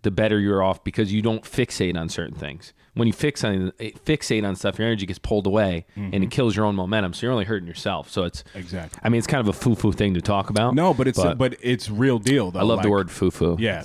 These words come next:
Speaker 2: but it, it is, and I love Fugazi.
Speaker 1: Fugazi's good.
Speaker 2: <laughs>
Speaker 1: Let's switch to
Speaker 2: The
Speaker 1: Fugazi.
Speaker 2: Fugazi
Speaker 1: Foo-foo's a
Speaker 2: foo-foo?
Speaker 1: little, yeah.
Speaker 2: <laughs> The Fugazi foo-foo.
Speaker 1: Yeah, yeah.
Speaker 2: <laughs>
Speaker 1: But when you don't have, like, it, it creates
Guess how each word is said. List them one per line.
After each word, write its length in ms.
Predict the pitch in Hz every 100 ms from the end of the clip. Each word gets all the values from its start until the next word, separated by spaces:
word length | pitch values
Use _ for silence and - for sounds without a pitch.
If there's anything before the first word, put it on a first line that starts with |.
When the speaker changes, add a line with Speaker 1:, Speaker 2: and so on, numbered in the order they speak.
| -
Speaker 2:
but 120 | 110 120
it, 100 | 120
it 140 | 131
is, 300 | 131 110 -
and 120 | 120 107
I 40 |
love 200 | 101 90
Fugazi. 480 | 98 95 87 78 87 - -
Speaker 1:
Fugazi's 500 | 117 113 117 95 90
good. 260 | 113 101
Speaker 2:
<laughs> 60 | 117
Speaker 1:
Let's 140 | 143
switch 240 | - 156 -
to 80 | 139
Speaker 2:
The 80 | 135
Speaker 1:
Fugazi. 300 | 113 143 107
Speaker 2:
Fugazi 240 | 143 139 135
Speaker 1:
Foo-foo's 320 | - 147 127
a 40 |
Speaker 2:
foo-foo? 100 | 175
Speaker 1:
little, 300 | 107 98 101 101
yeah. 240 | 101 85 - -
Speaker 2:
<laughs> 180 | -
The 60 | 110
Fugazi 480 | - 104 117 110 98
foo-foo. 320 | 98 90 87
Speaker 1:
Yeah, 220 | 92 82 - - - 120
yeah. 300 | 78 101 135
Speaker 2:
<laughs> 80 | -
Speaker 1:
But 60 | 156
when 160 | 165 175
you 80 |
don't 240 | 170 208 208
have, 420 | - 139 143 123
like, 400 | 117 98 92 - - _ _ _ _ _
it, 320 | 143 123 - _
it 240 | 120 117 -
creates 760 | - 135 131 135 - - -